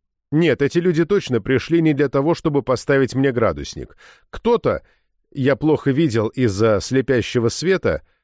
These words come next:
попытался стянуть меня с лежанки, но силу этого кого-то не хватило. Я поднялся сам». Вокруг несколько голосов отдавало мне короткие приказы.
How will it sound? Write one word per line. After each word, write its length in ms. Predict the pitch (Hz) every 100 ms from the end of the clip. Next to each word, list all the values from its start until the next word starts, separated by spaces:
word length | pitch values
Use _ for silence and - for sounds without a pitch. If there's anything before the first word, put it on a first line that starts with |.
| _ _
попытался 520 | 135 143 180 202 196
стянуть 420 | 160 160 175 202
меня 200 | 165 160
с 100 | 151
лежанки, 540 | 156 165 135 151 104 117
но 200 | 123 131
силу 400 | - 220 226 156
этого 320 | 110 110 101
кого-то 500 | - 143 120 98 98
не 100 | 120
хватило. 600 | 117 165 156 98 64 58 _ _ _ _ _
Я 200 | - 131
поднялся 560 | 135 143 143 143 131 175
сам». 440 | - 101 71 71 _ _ _ _ _ _ _ _ _ _ _ _ _
Вокруг 420 | 110 147 160 220 -
несколько 500 | 165 156 170 143 151
голосов 480 | 143 147 - 190
отдавало 500 | 143 110 131 151 160
мне 180 | 139 139
короткие 460 | - 143 139 123 127
приказы. 640 | - 143 - 80 71 -